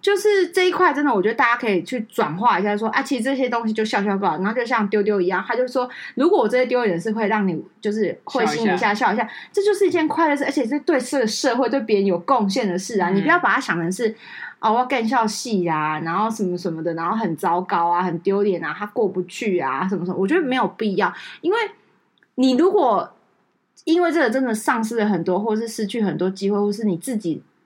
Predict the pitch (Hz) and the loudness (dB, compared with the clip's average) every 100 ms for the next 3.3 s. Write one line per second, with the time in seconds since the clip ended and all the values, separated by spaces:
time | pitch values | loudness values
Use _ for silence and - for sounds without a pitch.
0 | - 214 214 190 180 196 196 202 254 220 | -4 -2 0 0 0 2 0 0 -6 -4
1 | 247 196 - _ - - _ _ _ _ | -2 -2 -4 _ -14 -14 _ _ _ _
2 | 220 285 - - - 160 269 202 170 180 | 0 0 -2 -2 -2 0 0 2 2 0
3 | - 165 143 | 0 -6 -8